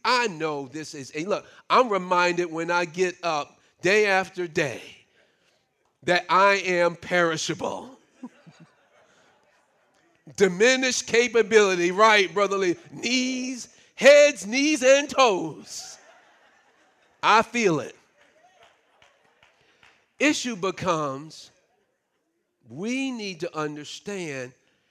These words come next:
this is, this is not it. Some of us get, we get so bent out of shape, and I understand it 'cause I do too. We get so sorrowful that we're diminishing.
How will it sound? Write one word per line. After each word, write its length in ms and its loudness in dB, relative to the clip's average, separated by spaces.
this 200 -6
is, 120 -12
this 160 -6
is 100 -8
not 140 -4
it. 80 -10
Some 220 -4
of 140 -6
us 160 -4
get, 320 -2
we 140 -10
get 180 -8
so 260 -12
bent 220 -6
out 160 -4
of 80 -10
shape, 300 -8
and 120 0
I 120 -2
understand 560 -4
it 20 -10
'cause 180 -6
I 100 -6
do 140 -14
too. 260 -12
We 220 -6
get 220 -8
so 300 -6
sorrowful 960 -4
that 160 0
we're 160 0
diminishing. 760 -4